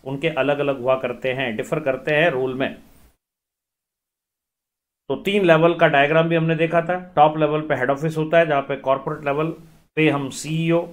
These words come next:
other senior executive और board of director को बैठा देखते हैं। मिडिल लेवल बिजनेस लेवल होता है, यहाँ डिविजनल मैनेजर या जनरल मैनेजर बैठते हैं। और लो लेवल हमारा फंक्शनल होता है जहाँ पे फंक्शनल मैनेजर बैठा करते हैं,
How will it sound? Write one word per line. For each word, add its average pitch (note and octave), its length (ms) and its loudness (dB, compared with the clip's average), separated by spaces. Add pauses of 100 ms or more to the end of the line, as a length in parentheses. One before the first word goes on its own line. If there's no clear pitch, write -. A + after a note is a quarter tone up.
(380)
other D3 160 -4
senior D#3 340 -4
executive D3+ 380 -6
और D#3+ 280 -4
board C#3 140 0
of C#3 80 -2
director C3+ 380 -4
को C3+ 80 -6
बैठा B2 220 -4
देखते A2+ 320 -6
हैं। F#2 140 -10 (300)
मिडिल D#3 240 2
लेवल D#3 200 2
बिजनेस D3+ 380 -2
लेवल D#3+ 200 0
होता D#3 200 0
है, E3 160 4
यहाँ D#3 160 0
डिविजनल D3 420 -4
मैनेजर D3+ 380 -2
या D#3+ 80 -2
जनरल C3+ 280 -4
मैनेजर C3 360 -6
बैठते D3 320 -4
हैं। E3 200 -4 (220)
और B2+ 140 0
लो E3 140 4
लेवल D#3 220 2
हमारा D3 220 0
फंक्शनल C#3 460 -6
होता D#3 260 0
है D#3+ 60 0
जहाँ C#3+ 140 -2
पे C3+ 100 -10
फंक्शनल D3 380 -8
मैनेजर C#3 400 -4
बैठा C#3+ 260 -2
करते D3+ 300 -4
हैं, F3 300 -2